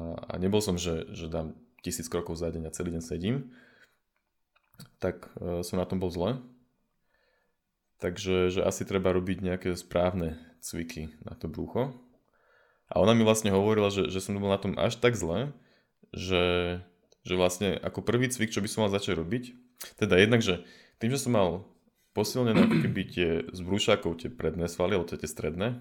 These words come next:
neviem, jak sa to akože normálne nazýva, proste, e, six-pack vlastne, tak, e, sa mi rozlieval a mal som slabé šikmé s-, brušné svaly,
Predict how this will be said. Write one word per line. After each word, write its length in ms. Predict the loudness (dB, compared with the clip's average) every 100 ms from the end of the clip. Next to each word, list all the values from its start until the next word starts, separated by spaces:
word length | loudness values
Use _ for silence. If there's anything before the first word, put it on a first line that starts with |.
| -12 -10
neviem, 160 | -8
jak 100 | -8
sa 80 | -8
to 80 | -10 -10
akože 320 | -16 -12 -10
normálne 400 | -8 -8 -6 -6
nazýva, 320 | -8 -6 -6 -6
proste, 320 | -8 -12 -16 -16 -16
e, 240 | -12 -10 -8
six-pack 400 | -6 0 2 4
vlastne, 480 | 2 2 -2 -4 -6 -18 -20 -20 -20 _ _ _ _ _ _ _
tak, 240 | 2 2 4
e, 800 | 6 6 6 6 4 2 0 -6 -16 _ _ _ _ _ _ _ _ _ -20 -20 _ _
sa 240 | -2 4 6
mi 80 | 6
rozlieval 720 | 6 6 6 6 6 4 4
a 80 |
mal 160 | 4 4
som 160 | 4 0
slabé 480 | 2 4 4 2
šikmé 400 | 0 -8 -2 -2
s-, 80 | -2
brušné 400 | -8 -6 -4 -4
svaly, 400 | -2 0 0 -4